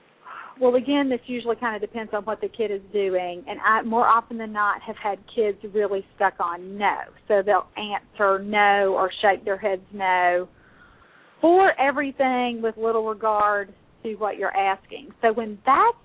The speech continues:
the case, you want to use something they really, really,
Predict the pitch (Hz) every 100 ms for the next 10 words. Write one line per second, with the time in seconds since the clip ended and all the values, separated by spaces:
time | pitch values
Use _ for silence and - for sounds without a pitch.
0 | - 214 214 185 180 - 226 226 220 214
1 | 214 - 233 220 - 220 208 202 214 196
2 | 220 220 233 226 233 220 - 214 214 220
3 | 220 233 220 233 220